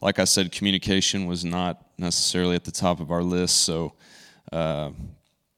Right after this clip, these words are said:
kinda challenge myself when I'm leading to allow for processing time as we walk through a group discussion, 'cause you got microwave thinkers, oven thinkers, crock pot thinkers. And I'm not too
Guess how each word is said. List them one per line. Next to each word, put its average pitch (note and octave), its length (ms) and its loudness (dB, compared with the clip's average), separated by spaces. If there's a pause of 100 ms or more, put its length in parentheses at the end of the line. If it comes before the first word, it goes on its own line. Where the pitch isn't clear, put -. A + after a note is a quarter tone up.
(340)
kinda C3 220 4
challenge A2 380 6
myself F#2+ 720 0
when F2 160 -12
I'm F2+ 140 -8
leading G2 380 -4
to F#2 160 -6
allow F2+ 280 -4
for F2 160 -10
processing F#2 680 -4
time F#2+ 340 -6 (520)
as F2+ 200 -10
we F#2+ 80 -6
walk F#2 320 -2
through F#2+ 220 -8
a - 20 -12
group F#2 220 -8
discussion, F#2 640 -6
'cause F2 200 -8
you F2+ 80 -4
got E2 320 -2 (440)
microwave F2 680 -6
thinkers, F2+ 640 -10
oven F2+ 320 -8
thinkers, F2+ 540 -12
crock E2+ 360 -10
pot - 260 -10
thinkers. F2 580 -14 (720)
And F#2 440 -6 (320)
I'm A#2 240 0
not A2+ 260 2
too G2+ 580 -2